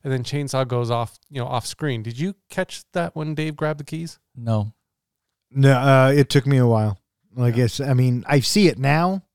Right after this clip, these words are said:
Speaker 3: 'cause I've seen this movie a gazillion times. But, uh, yeah, no, they did a really good job at that.
Speaker 1: Mm-hmm.
Speaker 3: Good sleight of hand. So some of the students go to the bathroom, the rest of them go to the library, and then I like how the security guard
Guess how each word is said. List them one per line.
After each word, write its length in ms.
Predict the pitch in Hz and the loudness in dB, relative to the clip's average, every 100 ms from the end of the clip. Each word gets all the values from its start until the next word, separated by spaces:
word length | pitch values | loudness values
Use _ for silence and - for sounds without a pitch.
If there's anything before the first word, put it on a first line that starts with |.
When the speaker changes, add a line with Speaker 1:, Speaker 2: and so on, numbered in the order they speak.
| _ _ | _ _
Speaker 3:
'cause 160 | 127 117 | -4 -2
I've 140 | 113 | -2
seen 160 | 120 110 | -2 -4
this 140 | - | -2
movie 280 | 117 107 110 | -2 0 -2
a 80 | 98 | -2
gazillion 460 | 98 107 107 104 | -4 -4 -4 -4
times. 320 | - 113 139 - _ - - - - | -8 -12 -12 -16 _ -20 -20 -20 -4
But, 220 | 117 120 | 0 0
uh, 400 | 113 110 98 92 87 _ | 0 -2 -4 -6 -10 _
yeah, 180 | 110 107 | -8 -4
no, 140 | 101 113 | -2 2
they 140 | 127 | 2
did 140 | 127 | 4
a 40 | 117 | 2
really 200 | 110 104 | 0 -2
good 140 | 101 | -4
job 180 | 98 80 | -6 -10
at 100 | 82 | -12
that. 180 | - - | -14 -12
Speaker 1:
Mm-hmm. 320 | 135 120 113 113 | -12 -10 -12 -10
Speaker 3:
Good 140 | 113 98 | -8 -6
sleight 240 | 107 95 | -6 -8
of 80 | 90 | -8
hand. 240 | 76 69 _ _ | -12 -16 _ _
So 160 | - 147 | 0 2
some 180 | 190 208 | 4 2
of 40 | |
the 60 | 202 | 0
students 340 | - 190 180 | 2 2 2
go 240 | - 175 165 | 0 2 2
to 200 | - 165 | 0 0
the 80 | 127 | 2
bathroom, 460 | 160 160 165 160 | 2 2 2 2
the 80 | 147 | 2
rest 200 | 147 - | 2 0
of 60 | 143 | 0
them 80 | |
go 100 | 131 | 2
to 40 | 131 | 2
the 80 | 120 | 0
library, 1120 | 120 139 151 139 147 147 147 143 139 139 135 | 0 0 0 2 2 4 4 4 2 0 -2
and 220 | 135 127 127 | -2 0 4
then 220 | 127 127 | 2 2
I 100 | 127 | 2
like 200 | 135 139 | 2 2
how 120 | 139 | 2
the 100 | 123 | 0
security 480 | 120 120 - 135 131 | 0 -4 0 2 2
guard 560 | 120 127 127 127 120 | 2 4 4 4 0